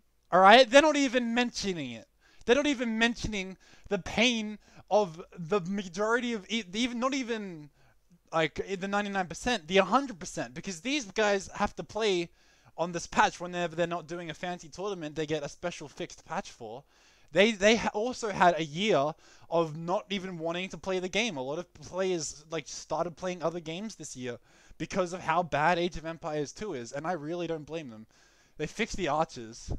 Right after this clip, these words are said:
Forget, yeah, now, after how long? And now they're releasing this, boasting about their great accomplishments last year?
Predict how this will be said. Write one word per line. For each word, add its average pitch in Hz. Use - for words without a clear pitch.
Forget, 165
yeah, 214
now, 185
after 196
how 160
long? 285
And 170
now 190
they're 226
releasing 214
this, 226
boasting 226
about 202
their 175
great 185
accomplishments 214
last 262
year? 285